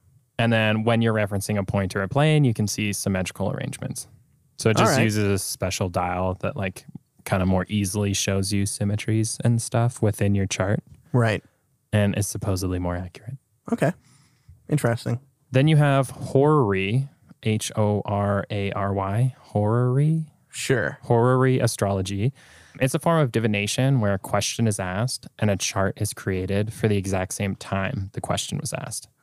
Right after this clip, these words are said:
Speaker 2: Kind of like a tarot reading?
Speaker 1: Kind of, yeah.
Speaker 2: Just sort of,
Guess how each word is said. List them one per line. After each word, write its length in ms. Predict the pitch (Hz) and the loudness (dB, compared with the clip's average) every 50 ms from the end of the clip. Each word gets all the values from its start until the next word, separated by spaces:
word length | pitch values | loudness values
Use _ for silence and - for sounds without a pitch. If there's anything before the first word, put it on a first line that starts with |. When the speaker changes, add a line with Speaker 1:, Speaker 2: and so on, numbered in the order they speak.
| - - - | -20 -18 -14
Speaker 2:
Kind 340 | - - - 127 123 120 123 | -8 -4 0 2 2 2 2
of 80 | 123 | 2
like 180 | 127 127 127 - | 2 2 2 2
a 60 | 127 | 0
tarot 380 | 123 - - 131 123 123 123 127 | -4 -2 0 0 2 4 4 4
reading? 420 | 127 127 131 131 135 135 139 135 - _ _ _ - | 4 4 2 2 2 2 2 0 -2 _ _ _ -14
Speaker 1:
Kind 560 | - - - - 113 107 104 104 104 101 98 | -14 -8 -2 0 2 2 4 2 2 2 2
of, 280 | 95 85 76 76 - | 0 -2 -2 -4 -4
yeah. 160 | - 107 101 90 | -4 -2 0 0
Speaker 2:
Just 240 | 82 85 - - | 0 -2 -2 -2
sort 260 | - 120 113 113 113 117 | 0 0 2 2 2 2
of, 360 | 117 113 113 - - - | 0 0 -2 -4 -10 -18